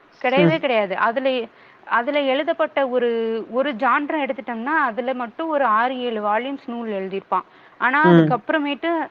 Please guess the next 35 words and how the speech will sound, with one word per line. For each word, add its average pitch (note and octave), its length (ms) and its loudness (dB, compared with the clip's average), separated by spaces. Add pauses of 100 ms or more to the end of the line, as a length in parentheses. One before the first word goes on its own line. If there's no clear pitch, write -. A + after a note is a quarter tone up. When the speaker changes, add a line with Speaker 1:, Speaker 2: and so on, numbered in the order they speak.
Speaker 1:
அது G#3 240 -4
சுத்தமா F4 580 -4
இப்போ A3 440 -8 (280)
டெட் A3 220 -2
லாங்குவேஜ்னு D4 540 -2
அனௌன்ஸ் A#3 280 -6
பண்ணியாச்சு. G3+ 540 -10
எப்படி A#3+ 260 -10
போச்சு? A#3+ 440 -6 (600)
அவ்வளவுதான். C4+ 500 -4
Speaker 2:
ம். D3 300 0
Speaker 1:
அதே C#4+ 300 -2
மாதிரி C4 320 0
தான் B3+ 180 -2 (240)
ஒரு, A#3+ 260 0
ஒரு A#3+ 160 0
லாங்குவேஜ் C#4+ 380 0
இன்னொரு C4 280 -2
லாங்குவேஜோட C4+ 460 0
அடாப்ட் B3 280 0
பண்ணிக்கல. A#3 200 -8
இப்ப A3+ 200 -6
இங்கிலீஷே D4+ 460 -4
வந்து C#4 340 -2
அது A#3+ 200 0
கூட D4 160 -4
இத்தனை C4+ 320 -4
பேர் C4 140 0
வந்தாங்க. A3+ 280 -4
பிரெஞ்சு G#3 340 -12
வந்தான், A3+ 380 -6 (420)
அப்புறம் F#3 300 4
Speaker 2:
ம். E3+ 40 10
Speaker 1:
ஸ்காட் A3+ 260 6
வந்தான், A3 480 -6